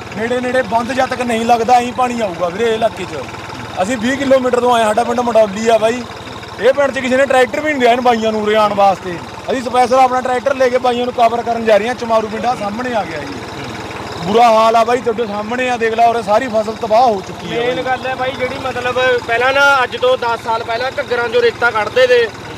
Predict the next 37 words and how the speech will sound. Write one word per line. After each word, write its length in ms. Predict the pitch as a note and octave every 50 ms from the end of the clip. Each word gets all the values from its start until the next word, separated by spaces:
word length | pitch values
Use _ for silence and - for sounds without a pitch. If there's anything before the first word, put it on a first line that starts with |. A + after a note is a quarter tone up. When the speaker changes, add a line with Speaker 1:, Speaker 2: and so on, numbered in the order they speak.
| G3 A#3
Speaker 2:
ਅਸੀਂ 220 | A#3+ A#3+ C4+ C#4
ਆਪ 200 | C4 B3+ B3 B3+ -
ਵੀ 100 | C4 C4+
ਕੱਢਿਆ, 360 | B3 B3+ A3+ G3+ B3+ C4+ C4
ਅਸੀਂ 140 | B3 B3+ B3
ਕਿਰਾਏ 340 | - B3+ A#3+ A#3 A#3+ A#3+ B3
ਵੀ 120 | B3+ B3+
ਕਰੇ 280 | B3 B3 B3 B3 B3 B3+
ਆ 40 | B3
ਬਾਈ, 180 | B3 B3+ B3
ਕੋਈ 180 | - B3 B3+ B3+
ਰੋਕ 240 | B3+ B3 B3 A3+ A#3
ਟੋਕ 240 | A#3 B3 A#3+ A3+
ਨਹੀਂ 140 | A#3+ A#3+ A#3
ਦੀ। 220 | G#3+ A#3 A3+ G#3+ F#3+ - - - - - - - - - G3+
ਰੇਤਾ 360 | A#3 B3 A#3+ A#3+ C4+ C4+ C4+
ਨਿਕਲਦਾ 420 | C4 C4 B3 B3+ C4 B3+ C#4+ C#4+
ਤਾ, 320 | C4+ C#4 C#4 C#4 C4+ B3 A3+ - - - C#4
ਘੱਗਰ 180 | C4 B3+ C4+ B3+
ਡੂੰਘੇ 300 | - B3 B3 A#3 C#4 C#4
ਹੁੰਦੇ 220 | B3+ B3+ A#3+ B3
ਤੇ 80 | B3+ C4
ਪਾਣੀ 320 | A#3+ B3+ B3+ B3+ B3+ B3+
ਆਪਣਾ 220 | B3 A#3+ A#3+ B3
ਲੰਘ 220 | B3 A#3 A3+ A#3 B3+
ਜਾਂਦਾ 280 | C4+ C4 B3 A#3 A#3
ਤਾ। 240 | A3+ A3+ A3 G#3+ G3+ - - - - - -
ਹੁਣ 140 | G#3+ A#3 A#3+
ਬਾਈ 240 | A#3 A#3+ B3 C4 C4
ਬੰਦ 360 | G3 A#3 A3+ A3+ A#3 - A#3+
ਹੈ 80 | B3 A#3+
ਬਿਲਕੁਲ, 340 | A3+ B3 B3 - B3+ B3+
ਜ਼ਿਮੀਂਦਾਰ 480 | G#3+ G#3+ A#3+ A#3+ A#3+ A#3+ A#3 A#3 A#3 A#3
ਨੂੰ 120 | A#3+ A#3+
ਰੇਤਾ 320 | A#3 A3+ A3 - - A#3 A#3
ਨਹੀਂ 120 | A#3 A#3+
ਮਿਲਦਾ। 520 | A#3+ A#3 A3+ A3+ G#3+ A#3+ A#3+ A#3+ A3+ G#3+